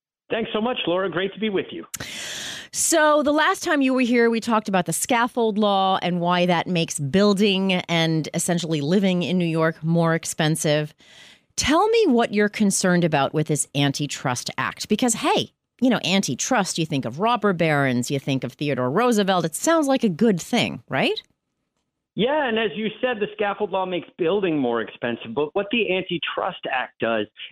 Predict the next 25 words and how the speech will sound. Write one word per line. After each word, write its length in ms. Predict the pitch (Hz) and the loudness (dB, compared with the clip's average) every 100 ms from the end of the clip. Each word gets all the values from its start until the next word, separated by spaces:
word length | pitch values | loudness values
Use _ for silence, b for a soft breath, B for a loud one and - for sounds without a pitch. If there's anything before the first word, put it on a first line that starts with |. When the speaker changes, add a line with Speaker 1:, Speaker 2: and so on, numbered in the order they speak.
| - | -4
Speaker 1:
is 100 | 165 | -2
it 140 | 160 160 | -2 0
makes 260 | 175 180 - - _ _ | -2 -2 -8 -18 _ _
succeeding 840 | - 180 - - 175 175 147 120 104 | -6 -6 -8 -4 0 0 0 -2 -2
more 360 | 127 110 120 110 | -2 0 -2 -4
<laughs> 40 | |
expensive. 720 | 139 - - 123 - 120 127 - B B B - | -8 -8 -4 -4 -4 -6 -8 -12 B B B -6
It 160 | 220 214 | -4 -2
relies 560 | 202 185 202 233 254 - | -2 -2 -2 -2 -4 -4
on 200 | 202 185 | -4 -2
this 140 | 175 - - _ | -2 -4 -14 _
untested 800 | 175 233 240 - 185 170 - 180 147 - | -4 -2 -4 -4 -6 -6 -4 -4 -4 -2
theory 440 | 143 131 127 127 - | 0 2 0 -2 -4
of 300 | 147 143 143 139 _ _ _ _ _ _ - | -4 -2 -2 -4 _ _ _ _ _ _ -4
dominant 540 | 147 160 160 160 160 - | -2 -2 -4 -4 -6 -8
position 500 | 143 120 135 - 127 127 | -8 -4 -6 -4 -8 -4
in 140 | 131 | -2
the 60 | 123 | 0
marketplace, 640 | 113 101 101 - - 101 92 - | 0 -2 -4 -10 -10 -10 -8 -4
which 180 | 151 | -2
is 260 | 175 185 175 - B _ | 0 0 -2 -6 B _
more 420 | 143 160 196 214 202 | -4 0 0 0 -2
than 240 | 196 190 - | -4 -6 -4
thirty 380 | 170 156 160 - | -4 -4 -6 -8
percent 480 | 151 - 117 113 | -12 -8 -4 -4